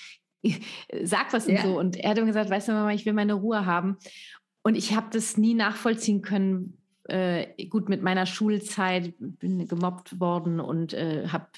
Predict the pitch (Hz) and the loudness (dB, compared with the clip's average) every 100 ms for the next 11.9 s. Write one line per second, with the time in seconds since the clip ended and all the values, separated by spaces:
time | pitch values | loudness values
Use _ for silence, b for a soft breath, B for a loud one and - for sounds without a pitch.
0 | - 160 156 156 - 226 226 214 - 214 | -6 -2 -2 -2 -2 2 2 0 0 0
1 | 202 185 185 175 180 196 196 175 170 175 | 2 0 -2 -6 0 0 0 -2 -2 -2
2 | 180 175 190 185 B B B B B 226 | 0 0 0 -2 B B B B B -2
3 | 220 196 190 180 175 - - _ - 196 | 2 0 0 0 0 -2 -8 _ 0 2
4 | 180 160 - _ _ _ - 202 190 156 | 2 0 -6 _ _ _ 2 4 4 0
5 | - _ 196 214 208 190 202 208 208 202 | -10 _ 0 2 2 2 2 2 2 -2
6 | 202 208 214 214 180 156 156 165 160 147 | 0 2 2 0 -2 -2 -2 -2 0 -2
7 | - 165 - 170 156 180 160 160 151 151 | -4 -6 -2 -2 0 -2 -2 -2 -2 -4
8 | 131 160 147 175 160 190 180 190 226 214 | -2 -2 0 2 2 2 4 4 4 2
9 | - 160 170 - 180 180 208 196 170 156 | 0 -4 -4 0 2 2 2 2 0 -2
10 | - - 156 160 170 - 180 196 202 190 | -4 -4 -2 0 -2 -4 -4 0 2 4
11 | 202 226 180 151 135 156 - - | 4 2 2 -2 -4 -6 -6 -6